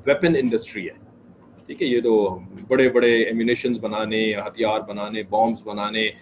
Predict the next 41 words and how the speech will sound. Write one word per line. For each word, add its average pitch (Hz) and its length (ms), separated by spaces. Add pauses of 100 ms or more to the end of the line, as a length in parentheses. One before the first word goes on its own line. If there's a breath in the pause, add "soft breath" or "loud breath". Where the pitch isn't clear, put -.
(140 loud breath)
ایئر 120 160
کرافٹ 117 340
بنانے، 107 320
یہ 107 120
س-، - 220
ٹھیک - 160
ہے، - 40 (320 soft breath)
یہ 170 200
سب 202 220
بھی 185 120
جو 170 160
ہے 160 120
وہ 160 140
ان 156 80
کے 165 140
ذریعے 123 280
سے 143 120
بھی 160 80
دنیا 117 340
کے 120 100
اندر 123 140
فساد 107 380 (140)
بہت 131 380
زیادہ 120 300
پھیلایا 98 280
ہے 90 40
ان 90 80
لوگوں 85 180
نے، - 80 (140)
ٹھیک 156 180
ہے۔ - 40 (580 soft breath)
پھر 170 100
اس 180 140
کے 185 80
بعد 156 320
یہ، 139 200 (500)
آ، 95 280 (200)
یہ 107 120
جو 110 120
میڈیا 123 460
ہے، 113 160